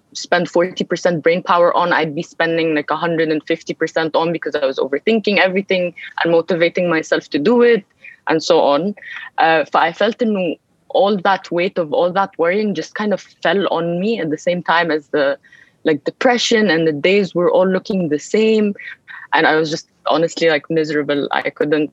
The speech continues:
kind of carry on like that. Um, ف-, I, يعني, the first struggle for me was talking to my parents about it. Uh, even though they're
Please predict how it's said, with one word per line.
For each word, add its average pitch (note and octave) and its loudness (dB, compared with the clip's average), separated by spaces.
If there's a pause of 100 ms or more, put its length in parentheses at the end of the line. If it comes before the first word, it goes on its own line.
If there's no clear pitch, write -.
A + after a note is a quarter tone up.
kind D3+ -2
of C#3+ -4 (160)
carry C#3+ 0
on C3 0
like C#3 -4
that. C#3+ -4 (480)
Um, D3 2 (360)
ف-, - -6
I, E3 2
يعني, E3+ -2
the E3+ -4
first - -2
struggle G3 0
for F3+ -4
me F3+ -2
was F3+ -4 (380)
talking F3 0
to F3+ -4
my E3 0
parents E3 0
about G3 2
it. D4 -2 (600)
Uh, D3+ 4 (120)
even G#3+ 2
though G#3 2
they're F#3 -2